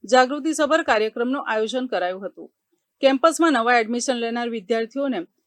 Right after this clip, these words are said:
એકેડેમિક વર્ષનું પ્લાનિંગ તેમજ કેમ્પસની પ્રવૃત્તિઓ, સુવિધાઓ,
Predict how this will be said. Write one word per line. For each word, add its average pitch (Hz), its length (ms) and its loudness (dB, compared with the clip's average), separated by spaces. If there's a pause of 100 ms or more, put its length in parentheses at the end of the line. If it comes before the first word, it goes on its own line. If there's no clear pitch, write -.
(140)
એકેડેમિક 302 580 2
વર્ષનું 285 360 0
પ્લાનિંગ 214 500 0 (280)
તેમજ 240 320 0
કેમ્પસની 247 460 0
પ્રવૃત્તિઓ, 262 640 -2
સુવિધાઓ, 233 680 -2